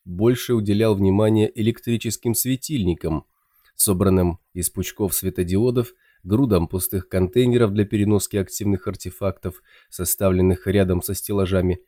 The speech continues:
рабочему столу с обширным набором простейших инструментов для разделки артефактных масс и породы. Сами артефакты, казалось, волновали его мало. "Выбирайте", — сказал Крот, делая широкий жест рукой.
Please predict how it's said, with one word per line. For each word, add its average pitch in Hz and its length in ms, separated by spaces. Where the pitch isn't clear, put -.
рабочему 135 580
столу 104 420
с - 120
обширным 98 500
набором 101 440
простейших 95 680
инструментов 92 680
для 87 160
разделки 92 500
артефактных 90 800
масс 113 420
и 107 120
породы. 78 520
Сами 123 260
артефакты, 139 640
казалось, 104 540
волновали 90 580
его 127 180
мало. 120 360
"Выбирайте", — 95 920
сказал 87 400
Крот, 98 360
делая 92 400
широкий 95 460
жест 92 300
рукой. 85 400